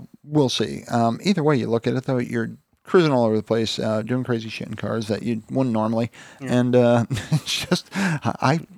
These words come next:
Speaker 1: I'm surprised at how much I enjoy it.
Speaker 2: Yeah.
Speaker 1: <laughs> But I do enjoy it.
Speaker 2: I don't think I ever played a racing game where I would, like, I would do this in real life. I don't think I ever thought that <laughs>
Speaker 1: Oh, yeah.
Speaker 2: in any kind of racing game.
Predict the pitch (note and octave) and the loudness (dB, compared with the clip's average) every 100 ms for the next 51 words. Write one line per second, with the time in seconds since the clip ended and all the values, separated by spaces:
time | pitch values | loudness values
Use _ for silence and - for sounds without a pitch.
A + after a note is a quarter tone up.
0 | - F#3 A#3+ - - G3+ G3 C3 A2+ C#3+ | -2 0 0 -4 0 0 2 0 2 2
1 | D3+ C3+ A#2+ A#2+ A#2 G#2+ G#2 F#2+ - - | 2 0 0 0 0 0 0 -2 -6 -2
2 | E3+ B2+ - - - - G#3+ - - - | 0 2 2 2 -2 2 0 2 0 4
3 | D3+ - D3 D3+ D#3+ F3 C#3 C3 - _ | 4 4 0 2 2 2 0 0 -4 _
4 | - A3 C#4+ B3+ G3+ F3+ F3 C3+ A#2+ C3+ | -4 0 4 4 4 4 4 2 2 2
5 | C3 B2 B2 B2 A#2 A#2+ B2 - C3 B2+ | 2 0 2 2 2 2 2 2 2 2
6 | B2 B2 B2+ B2 B2 A#2+ - D3+ G#3 E3 | 2 0 -2 2 2 0 0 2 4 2
7 | F#3+ F3+ D3 D#3+ C3+ B2+ A#2 B2+ D#3 D#3 | 0 0 2 2 4 4 4 0 -2 2
8 | D3 C#3 - A#2+ - A#2+ B2 - - E3+ | 2 2 2 2 2 0 0 0 4 6
9 | D3 C3+ D#3+ D3+ C#3 C3 B2 A#2+ A#2 A#2+ | 6 4 4 2 2 2 2 -2 -4 -2
10 | B2 D3+ | 2 0